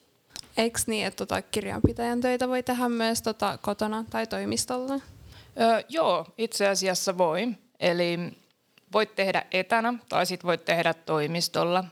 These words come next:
Speaker 2: Ja meillä on itse asiassa tosi monta toimistoa täällä pääkaupunkiseudullakin, niin mä voin mennä mille tahansa toimistolle. Ja nyt korona-aikaan niin mä oon ollut tosi paljon kotona.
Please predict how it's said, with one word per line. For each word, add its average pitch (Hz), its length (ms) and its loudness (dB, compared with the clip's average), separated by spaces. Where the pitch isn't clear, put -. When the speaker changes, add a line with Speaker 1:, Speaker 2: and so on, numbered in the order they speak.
Speaker 2:
Ja 175 100 -2
meillä 180 280 4
on 175 80 -2
itse 170 220 -4
asiassa 170 140 -4
tosi 196 240 2
monta 160 280 0
toimistoa 185 640 0
täällä 165 300 2
pääkaupunkiseudullakin, 202 1300 0
niin 175 100 -2
mä 175 120 4
voin 165 160 2
mennä 175 200 2
mille 180 320 2
tahansa 165 480 -2
toimistolle. 151 840 0
Ja 156 100 0
nyt 165 240 -4
korona-aikaan 185 960 4
niin 156 400 -2
mä 170 120 -2
oon 156 100 2
ollut 160 240 -4
tosi 165 300 2
paljon 156 460 2
kotona. 175 560 0